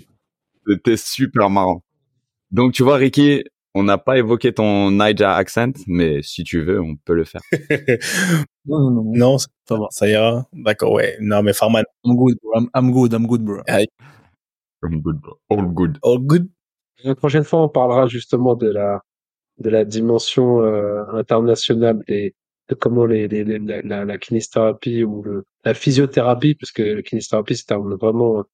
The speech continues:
Speaker 4: spécifiquement français, et, euh, est perçu à travers les différents championnats, parce que j'ai eu l'occasion d'aller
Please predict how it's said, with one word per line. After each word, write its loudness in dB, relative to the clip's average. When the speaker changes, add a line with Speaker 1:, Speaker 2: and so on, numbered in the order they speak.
Speaker 4:
spécifiquement -4
français, -2
et, 2
euh, -2
est -8
perçu -2
à 0
travers -2
les 0
différents -2
championnats, -2
parce -16
que -8
j'ai -6
eu -6
l'occasion -2
d'aller -4